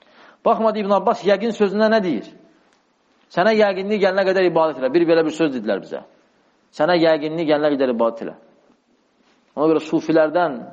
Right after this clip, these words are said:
səhv başa düşənlər var bunu. Sufilərdən bir dəstə var ki, onlar müəyyən vaxtdan sonra namaz qılmırlar.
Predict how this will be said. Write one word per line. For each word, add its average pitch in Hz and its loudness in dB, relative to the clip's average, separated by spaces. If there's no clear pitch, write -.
səhv - -6
başa 151 -4
düşənlər 156 -2
var 113 -2
bunu. - -18
Sufilərdən 151 -2
bir 156 2
dəstə 160 0
var 139 0
ki, 160 -2
onlar 160 2
müəyyən 151 2
vaxtdan 135 -4
sonra 165 2
namaz 156 0
qılmırlar. 123 -4